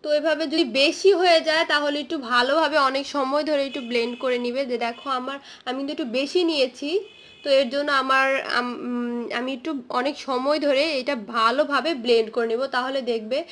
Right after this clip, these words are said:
এটা আমার, আমার স্কিনের সাথে একদম মিশে যাবে।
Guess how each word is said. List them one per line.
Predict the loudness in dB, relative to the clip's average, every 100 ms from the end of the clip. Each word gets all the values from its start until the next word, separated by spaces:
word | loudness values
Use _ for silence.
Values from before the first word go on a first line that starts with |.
| -16 -14
এটা | -8 -2
আমার, | 0 0 -2
আমার | -4 -2 -4
স্কিনের | -6 -10 -6 -6
সাথে | -6 -4 -2
একদম | -2 -4 -6 -6 -4
মিশে | -2 -4 -4 -4 -2
যাবে। | -4 -6 -6